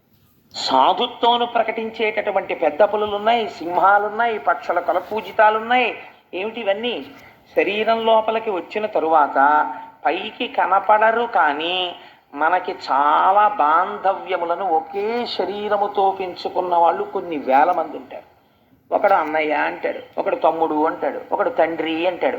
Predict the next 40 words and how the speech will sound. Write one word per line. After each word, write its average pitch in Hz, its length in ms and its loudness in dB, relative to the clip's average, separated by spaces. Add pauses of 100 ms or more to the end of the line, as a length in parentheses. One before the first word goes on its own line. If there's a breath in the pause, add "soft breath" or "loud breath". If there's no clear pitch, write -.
ఒకడు 175 200 2
"బాబయ్య" 156 400 4
అంటాడు, 165 460 0 (100)
ఒకడు 175 180 -2
"మామయ్య" 160 440 0
అంటాడు, 156 520 0
ఒకడు 170 180 0
"ప్రభువు" 165 540 0
అంటాడు, 170 360 0 (360 loud breath)
ఒకడు 208 200 4
"సేవకుడా" 160 560 2
అంటాడు. 139 460 -2 (500 soft breath)
ఇలా 175 540 2
కొన్ని 196 300 -6
వేల 156 460 2
మంది 214 360 -2
ఆయనతో 196 500 -2
అనుబంధం 175 460 2
పెట్టుకుంటారు. 156 600 -2 (460 loud breath)
ఈ 208 220 -4
అనుబంధాలన్నీ 220 1080 2 (100)
చూసుకుని 165 640 -8
లేచిన 196 640 -4
దగ్గర 175 340 -2
నుంచి 208 340 -4
"నేను 190 180 2
వాడితో 170 420 4
ఏం 185 220 -4
మాట్లాడాలి, 180 500 2
వీడితో 180 360 -6
ఏం 180 200 -4
మాట్లాడాలి, 196 500 2
నేను 175 160 -4
వాడికి 170 380 2
ఏం 185 60 -6
చెయ్యాలి, 190 400 0
నేను 175 180 -6
వీడికి 185 300 -8
ఏం 190 60 -4
చెయ్యాలి", 185 560 0